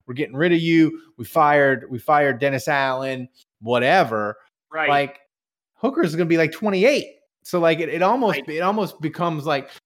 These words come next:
Speaker 1: not a wasted pick if he's good, but kinda close. And I just feel like, man, if we're trying to fix this offense, like, you, we gotta go, we gotta go running back. I, I guess
Speaker 2: Right.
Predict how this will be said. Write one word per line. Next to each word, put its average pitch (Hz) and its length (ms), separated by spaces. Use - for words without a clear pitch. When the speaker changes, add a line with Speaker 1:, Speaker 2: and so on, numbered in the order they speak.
Speaker 1:
not 226 180
a 214 60
wasted 165 560
pick 127 200
if 113 100
he's 104 200
good, 139 540
but 117 220
kinda 202 300
close. 220 480
And 147 120
I 190 200
just 320 200
feel 202 220
like, 147 300
man, 233 440
if 170 140
we're 240 120
trying 254 240
to 175 60
fix - 280
this 127 180
offense, 120 480
like, 101 160
you, 151 220
we 202 140
gotta 196 240
go, 127 440
we 190 100
gotta 220 200
go 156 180
running 135 400
back. 117 460
I, 120 80
I 135 140
guess 208 560
Speaker 2:
Right. 123 140